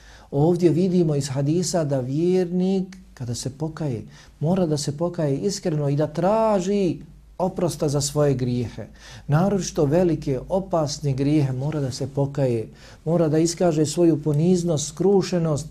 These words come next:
pred Allahom, da se kaje za to, da plače nad sobom zbog tih grijeha,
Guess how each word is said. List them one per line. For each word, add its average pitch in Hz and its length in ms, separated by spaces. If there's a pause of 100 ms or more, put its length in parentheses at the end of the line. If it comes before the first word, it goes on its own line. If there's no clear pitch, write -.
pred 143 160
Allahom, 139 760 (540)
da 131 100
se 160 180
kaje 190 420
za 170 160
to, 165 200
da 139 140
plače 214 400
nad 196 160
sobom 170 360
zbog 147 220
tih 147 280
grijeha, 135 460